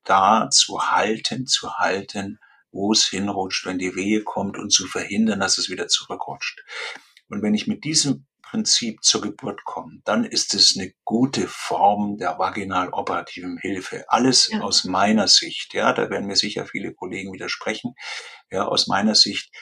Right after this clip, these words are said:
Speaker 1: ist vor dem Hintergrund, dass der Kaiserschnitt auch dann eine Alternative ist,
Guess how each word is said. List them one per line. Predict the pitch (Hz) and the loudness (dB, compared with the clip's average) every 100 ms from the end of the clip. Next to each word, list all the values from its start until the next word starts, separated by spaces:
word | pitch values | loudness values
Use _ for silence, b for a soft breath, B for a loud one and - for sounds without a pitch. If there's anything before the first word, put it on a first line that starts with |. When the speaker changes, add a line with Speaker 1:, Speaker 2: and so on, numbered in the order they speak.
| B | B
Speaker 1:
ist | 127 127 - | 2 4 4
vor | - - | 2 -2
dem | 98 | 0
Hintergrund, | 110 123 113 - 104 98 | 0 2 2 0 -4 -2
dass | - | -4
der | 95 | -4
Kaiserschnitt | - 107 117 110 107 92 | -4 0 0 0 -2 -2
auch | 90 - | -2 0
dann | 92 107 | 2 2
eine | - | 2
Alternative | - - - - - 101 101 | 0 -2 -8 -12 -8 -6 -4
ist, | - - - | -2 2 2